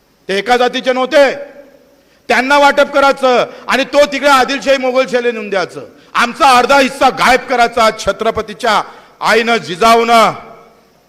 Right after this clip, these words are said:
आवाज केला. आता हे बदललं पाहिजे,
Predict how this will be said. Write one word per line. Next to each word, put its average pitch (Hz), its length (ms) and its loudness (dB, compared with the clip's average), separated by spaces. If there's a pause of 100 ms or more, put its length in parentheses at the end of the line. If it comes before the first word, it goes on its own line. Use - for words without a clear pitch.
(320)
आवाज 196 420 0
केला. 170 400 -4 (1600)
आता 165 140 -2
हे 226 100 2
बदललं 262 400 2
पाहिजे, 277 680 2